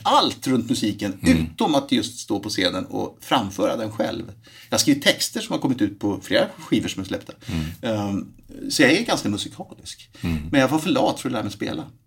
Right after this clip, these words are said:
Speaker 1: Men däremot, när jag är i fokus, när jag står på en scen, jag har stått på Sweden Rock och presenterat, eh,
Speaker 2: Mm.
Speaker 1: band inför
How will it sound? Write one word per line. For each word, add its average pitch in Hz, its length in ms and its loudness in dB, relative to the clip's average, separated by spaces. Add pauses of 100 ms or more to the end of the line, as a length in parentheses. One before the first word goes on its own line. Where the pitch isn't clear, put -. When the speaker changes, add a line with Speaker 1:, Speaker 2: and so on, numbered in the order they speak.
(120)
Speaker 1:
Men 120 120 2
däremot, 180 460 2
när 151 260 2
jag 127 280 4
är 107 260 0 (100)
i 107 60 -4
fokus, - 540 -2
när 117 140 0
jag 113 120 0
står 156 240 4
på 135 180 -4
en 110 80 -4
scen, - 480 -2 (760)
jag 104 80 -6
har - 20 -6
stått - 300 -6
på - 100 -8
Sweden 107 260 2
Rock 92 240 -4
och - 60 -6
presenterat, 90 640 -4
eh, 87 100 2
Speaker 2:
Mm. 78 180 2
Speaker 1:
band 90 280 0
inför 92 400 -6